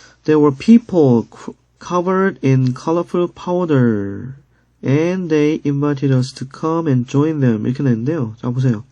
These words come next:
이때 covered 이하가 앞에 있는 people로 꾸며주는 수식어예요. 핵심은 이거죠. 사람들이 있었다. 이게 핵심 정보고요. 그리고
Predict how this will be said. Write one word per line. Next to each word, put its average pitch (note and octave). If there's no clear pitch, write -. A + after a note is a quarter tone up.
이때 F#3
covered F#3
이하가 C#3
앞에 C#3
있는 F3
people로 F#3+
꾸며주는 D#3+
수식어예요. A#2+
핵심은 A3
이거죠. D3
사람들이 D#3+
있었다. C3
이게 E3+
핵심 F3
정보고요. C3+
그리고 F3+